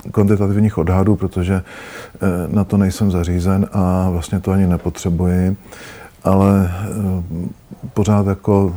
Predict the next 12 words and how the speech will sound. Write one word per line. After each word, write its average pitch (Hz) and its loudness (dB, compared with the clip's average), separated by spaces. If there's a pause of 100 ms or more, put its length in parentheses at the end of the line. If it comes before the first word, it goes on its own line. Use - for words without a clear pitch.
(120)
tam 95 -2 (140)
ty - -6
inflační 90 -4
tlaky 92 -6
jsou 107 -2
patrné 90 0
a - -6
hned 87 -4
tak, - -4 (240)
eh, 82 -10 (240)
neodeznějí. 82 -2
Eh, - -4